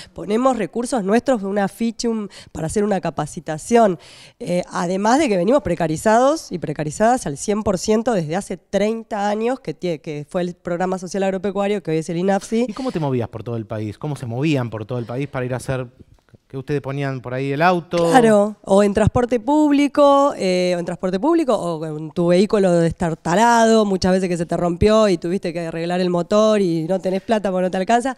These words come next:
Speaker 1: Y hay, hay vehículos, hay, pero como decía Cari, eh, son, eh, pocos, no alcanzan y están rotos.
Speaker 2: ¿Y, y por cuánto? Eh,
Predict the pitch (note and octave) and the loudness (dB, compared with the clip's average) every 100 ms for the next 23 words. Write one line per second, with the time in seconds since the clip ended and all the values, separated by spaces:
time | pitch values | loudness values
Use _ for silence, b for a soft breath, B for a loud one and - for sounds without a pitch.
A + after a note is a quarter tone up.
0 | B B A3 A#3 A3+ B3 - A#3 C#4 A#3+ | B B 0 0 0 -4 0 2 2 2
1 | A3+ - F3 D#3 D3+ - G3 G3+ G3 D#3+ | 0 0 -2 -2 -6 -2 0 2 0 0
2 | D4+ B3+ G3+ E3+ D#3 E3 E3 G#3+ G3+ G#3+ | 0 0 0 -4 -8 -8 -4 -6 -4 -2
3 | G#3+ C4 B B B E3 D#3 F#3 E3+ D3+ | -2 -4 B B B -8 -6 -4 -4 -6
4 | - E3 D3 - A3+ A3 G#3+ G#3+ A#3 - | -8 -8 -8 0 2 2 2 0 0 -2
5 | E3+ F#3 G3 G#3+ G3+ G#3 C#4+ E3+ - E3+ | -4 -4 0 0 0 -2 -2 -4 -4 -2
6 | G#3 A#3 - D3 D3 E3 E3 - C#3 A2+ | 2 2 2 -6 -6 -8 -6 -4 -2 -4
7 | G#2 G#2 A2 G#2 A#2 G#2+ C#3 C3+ | -8 -10 -12 -14 -18 -12 -12 -12